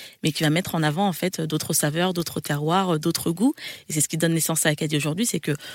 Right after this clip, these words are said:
tous les produits sous leur forme, on les connaît, hein. Les farines, on connaît la farine. Les noix, on connaît les noix. En revanche, on connaît peut-être moins, euh, la farine de cajou, la farine de baobab, euh, les noix de cajou, donc, qui viennent directement de Côte d'Ivoire avec peut-être des épices aussi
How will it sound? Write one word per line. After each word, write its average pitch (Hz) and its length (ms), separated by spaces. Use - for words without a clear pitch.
tous 262 120
les 233 120
produits 208 320
sous - 140
leur 165 120
forme, 180 220
on 151 60
les 147 100
connaît, 247 280
hein. 208 260
Les 156 100
farines, 156 360
on 139 60
connaît 156 200
la 139 100
farine. 185 480
Les 156 140
noix, 165 300
on 151 140
connaît 147 280
les 147 120
noix. 220 280
En 147 100
revanche, 185 360
on 175 80
connaît 151 240
peut-être - 280
moins, 196 400
euh, 147 40
la 147 120
farine 151 520
de 139 120
cajou, 151 460
la 156 120
farine 147 300
de 143 80
baobab, 151 680
euh, 143 300
les 156 160
noix 180 140
de - 80
cajou, 175 340
donc, 160 160
qui - 160
viennent 165 160
directement 160 460
de - 40
Côte 170 140
d'Ivoire 165 380
avec 147 220
peut-être 170 260
des 156 200
épices - 340
aussi 170 240